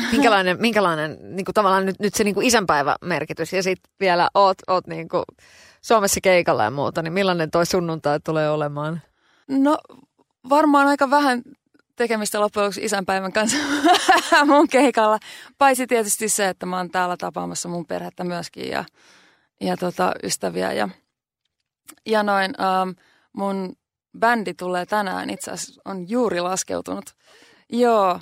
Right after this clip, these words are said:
Speaker 2: ähm, me varmaan äänitetään tätä eri päivänä kuin mitä tää tulee ulos, mutta kuitenkin.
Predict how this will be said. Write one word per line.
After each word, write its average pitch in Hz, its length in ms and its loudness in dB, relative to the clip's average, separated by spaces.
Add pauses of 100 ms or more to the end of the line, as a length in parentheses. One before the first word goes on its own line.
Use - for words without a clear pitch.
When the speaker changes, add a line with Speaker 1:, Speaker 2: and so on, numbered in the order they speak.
(200)
Speaker 2:
ähm, 190 340 0 (680)
me 196 160 -8
varmaan 185 320 0
äänitetään 180 540 -4
tätä 175 260 -4
eri 175 160 -4
päivänä 175 400 -6
kuin 175 140 -12
mitä 175 200 -12
tää 180 160 -10
tulee 175 300 -6
ulos, 196 260 2
mutta 196 220 -8
kuitenkin. 180 480 -8